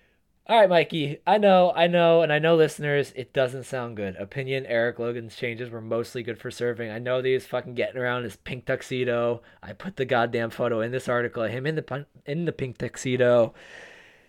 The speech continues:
But let's just go through it. Let's go through it together, Mikey. Let's look at these changes and see if I am making a reasonable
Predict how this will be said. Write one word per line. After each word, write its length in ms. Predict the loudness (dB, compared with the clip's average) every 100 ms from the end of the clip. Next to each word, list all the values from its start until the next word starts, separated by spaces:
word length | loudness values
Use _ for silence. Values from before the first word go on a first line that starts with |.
| _ _ _ _ -8 2
But 160 | 6
let's 180 | 6 6
just 160 | 2 4
go 180 | 4 4
through 260 | 4 4
it. 160 | 4 2
Let's 180 | -4 2
go 180 | 4 4
through 200 | 2 0
it 80 |
together, 280 | 0 2 2
Mikey. 380 | 2 0 0 0
Let's 220 | -2 -2
look 100 | -4
at 100 | -4
these 200 | -4 -6
changes 440 | -4 -4 -2 -4 -4
and 160 | -10
see 460 | -8 -6 -4 -4 -4
if 540 | -2 -2 -4 -14 -18 -20 -20 -20 -10
I 380 | -6 -4 -4 -8
am 400 | -10 -10 -12 -18 -14
making 360 | -10 -10 -10 -10
a 60 |
reasonable 640 | -10 -10 -10 -10 -10 -10